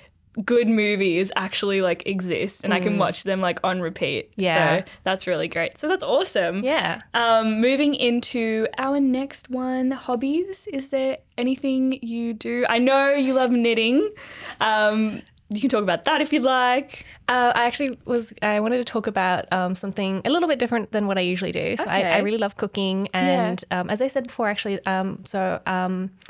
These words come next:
Speaker 2: my family are from Hong Kong, or half of them are. Um, and so I've been trying to learn a bit more about, like, Hong Kong cooking and what's traditional. And recently we had, um, Dragon Boat Festival.
Speaker 1: Yeah.
Speaker 2: And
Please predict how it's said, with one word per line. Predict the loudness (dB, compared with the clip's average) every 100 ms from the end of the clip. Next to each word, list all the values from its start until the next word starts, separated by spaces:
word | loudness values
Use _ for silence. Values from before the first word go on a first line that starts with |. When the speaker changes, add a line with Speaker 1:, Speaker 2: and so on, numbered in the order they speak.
| -18 -6
Speaker 2:
my | -2
family | 0 0
are |
from | -2 -4
Hong | -4 -4
Kong, | -4 -4 -4 -4
or | -4 -4
half | -4 -6 -4
of | -4
them | -2 -2
are. | -2 -6 -14 -20 -4
Um, | 2 2 4 2 0 -4 -4
and | -2 0
so | 0
I've | 0
been | 0 -2 -2 -4
trying | -4 -2 0
to | -2
learn | -2
a | -2
bit | -2
more | -2
about, | -2 -2 -2
like, | -6 -4
Hong | -8
Kong | -4 -4 -6
cooking | -8 -6 -2 -4 -4
and | -6 -6 -10
what's | -10
traditional. | -10 -8 -6 -4 -4 -2
And | -2 -4 -4
recently | -4 -4 -6 -6
we | -6
had, | -4 -2 -2 -4 -8
um, | -6 -8 -12 -4
Dragon | -2 -2
Boat | -4 -2
Festival. | -4 -2 -2 -2 -2 -14 -8
Speaker 1:
Yeah. | -6 -6 -12 -2
Speaker 2:
And | 0 0